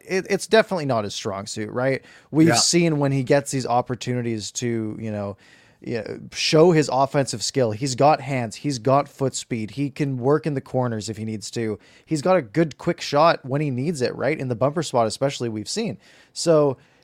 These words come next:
Speaker 1: giving, taking away this defensive ice time, right, where the Canucks would put him out for every defensive zone draw 'cause he's the only one that could win faceoffs, and he'd get stuck out there at times.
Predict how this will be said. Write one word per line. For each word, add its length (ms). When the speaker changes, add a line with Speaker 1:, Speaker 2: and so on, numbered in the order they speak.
Speaker 1:
giving, 520
taking 520
away 400
this 280
defensive 640
ice 240
time, 300
right, 160
where 100
the 80
Canucks 320
would 160
put 160
him 120
out 240
for 280
every 260
defensive 460
zone 220
draw 260
'cause 80
he's 140
the 80
only 160
one 100
that 80
could 120
win 160
faceoffs, 640
and 160
he'd 160
get 140
stuck 280
out 140
there 160
at 100
times. 440